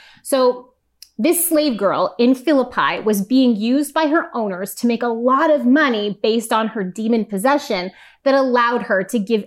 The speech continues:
accurate future predictions and apparently to know things about people that she couldn't possibly know, right? She had supernatural insight.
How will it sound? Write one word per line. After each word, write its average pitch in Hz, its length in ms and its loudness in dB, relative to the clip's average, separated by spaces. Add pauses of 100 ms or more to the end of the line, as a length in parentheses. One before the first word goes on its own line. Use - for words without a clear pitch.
accurate 240 540 0
future 233 440 -4
predictions 226 760 -2 (320)
and 254 100 0
apparently 320 580 2
to 262 120 2
know 247 320 4
things 277 320 0
about 208 240 -2
people 202 220 -4
that 180 120 0
she 214 120 -8
couldn't 180 240 -4
possibly 185 480 -4
know, 330 340 2 (100)
right? 269 400 -2
She 262 180 0
had 247 200 0
supernatural 262 1040 0
insight. 392 560 0